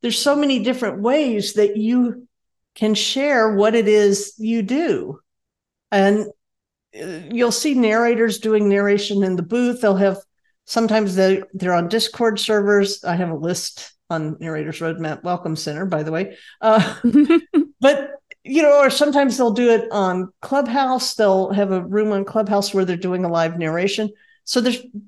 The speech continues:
Speaker 1: there's that, but there's also the things that we do in prep. Like, sometimes I have shared a video that was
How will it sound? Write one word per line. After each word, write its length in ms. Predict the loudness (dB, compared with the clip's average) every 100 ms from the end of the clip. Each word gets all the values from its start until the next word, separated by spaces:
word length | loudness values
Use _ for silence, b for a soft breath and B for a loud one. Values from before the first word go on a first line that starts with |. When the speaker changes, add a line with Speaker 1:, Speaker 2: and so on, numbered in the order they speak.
| _
Speaker 1:
there's 360 | -4 -2 -4 -2
that, 440 | -2 0 -2 -4 -4
but 140 | -2
there's 240 | 0 0
also 760 | 0 0 0 0 2 2 -2 -10 _ _ _ _ _ _ _ _ _ _
the 120 | -6
things 380 | -2 0 0 0
that 140 | -2
we 120 | -2 -2
do 260 | 0 2
in 180 | 2 -2
prep. 480 | -2 0 2 0 0
Like, 200 | -2 -2
sometimes 560 | -6 -4 -2 -2 -2
I 300 | 0 0 0 -6 _ _ _ _
have 200 | -4 -4
shared 720 | -4 -2 0 2 2 0 -2 -10 _ _ _ _ _ _ 0
a 320 | 2 0 -8 -10
video 640 | -4 -2 0 2 2 0 0
that 300 | 0 0 -2
was 680 | 0 2 2 -2 -6 -12